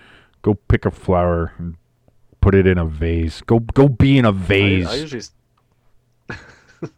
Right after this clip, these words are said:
Speaker 2: no, 'cause they're still beautiful, so that means
Speaker 1: I
Speaker 2: flowers.
Speaker 1: don't, have you seen Eric
Speaker 2: Flowers,
Speaker 1: Flowers?
Speaker 2: yeah.
Speaker 1: That's one ugly flower.
Speaker 2: Yeah, that's true.
Speaker 1: Yeah.
Speaker 2: <laughs>
Speaker 1: That's like that. That's that,
Speaker 2: Whatever.
Speaker 1: that's that corpse flower that, like, blooms once every twenty years and it smells like death. Yeah.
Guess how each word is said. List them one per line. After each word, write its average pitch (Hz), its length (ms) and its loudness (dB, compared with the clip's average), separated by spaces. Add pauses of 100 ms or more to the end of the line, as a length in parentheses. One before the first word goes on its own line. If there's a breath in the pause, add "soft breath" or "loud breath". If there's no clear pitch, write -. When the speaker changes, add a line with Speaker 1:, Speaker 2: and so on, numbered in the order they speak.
(520 soft breath)
Speaker 2:
no, 147 240 -8
'cause 104 160 -18
they're 110 80 -14
still 120 240 -12
beautiful, 113 480 -12
so - 140 -16
that 101 100 -8
means 101 180 -14
Speaker 1:
I 98 120 -8
Speaker 2:
flowers. 104 240 -8
Speaker 1:
don't, - 280 -2
have 117 200 -4
you 104 80 0
seen 123 200 -2
Eric 127 200 0
Speaker 2:
Flowers, 131 480 2
Speaker 1:
Flowers? 90 160 -14
Speaker 2:
yeah. - 240 -20
Speaker 1:
That's 113 200 2
one 107 240 -2
ugly 107 220 2
flower. 92 400 0
Speaker 2:
Yeah, 90 60 -12
that's 87 160 -18
true. 85 220 -18 (200)
Speaker 1:
Yeah. 95 300 -2
Speaker 2:
<laughs> - 1300 -14
Speaker 1:
That's 117 180 0
like 127 140 2
that. 120 160 2 (160 loud breath)
That's 131 160 0
that, 127 180 2
Speaker 2:
Whatever. 98 60 -14
Speaker 1:
that's 139 200 2
that 143 200 2
corpse 156 380 4
flower 104 480 4
that, 98 180 2 (120)
like, 110 200 2
blooms 110 520 2
once 107 300 2
every 107 220 2
twenty 107 320 0
years 101 400 2
and 98 100 -2
it 90 80 -10
smells 104 360 -2
like 95 120 -4 (160)
death. 98 360 -2 (200)
Yeah. 92 360 -2